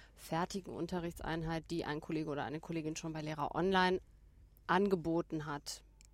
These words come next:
Also der Redaktion geschickt und die Redaktion hat's dann wiederum eingestellt. Also das gibt's dann schon als vorgefertigter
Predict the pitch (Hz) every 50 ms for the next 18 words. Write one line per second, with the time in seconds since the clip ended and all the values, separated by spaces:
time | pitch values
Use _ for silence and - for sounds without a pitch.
0 | - - - - 147 139 - 131 131 156 165 - - - - - - - - -
1 | - - - - - - - - - - - - - - - - - - 170 165
2 | - 165 165 160 - - - 170 160 160 165 170 170 - - - 151 - - 240
3 | 254 247 - - - - - - - - - - - - - - 190 175 170 180
4 | 175 165 165 170 165 - - - 170 165 170 170 151 165 160 - - - 156 147
5 | 151 151 160 143 139 139 139 139 - - - 151 156 160 160 160 156 - - -
6 | 143 123 - - 147 - - - - - - - - - - - - - - -
7 | - - - - - - - - - - - - - - - - - - - -
8 | - - - 175 165 170 175 170 - - - 185 - - - - 175 165 165 165
9 | - 156 151 151 - - 139 - - - - 170 156 156 156 156 - - 151 147
10 | - - - - - 160 165 156 151 143 -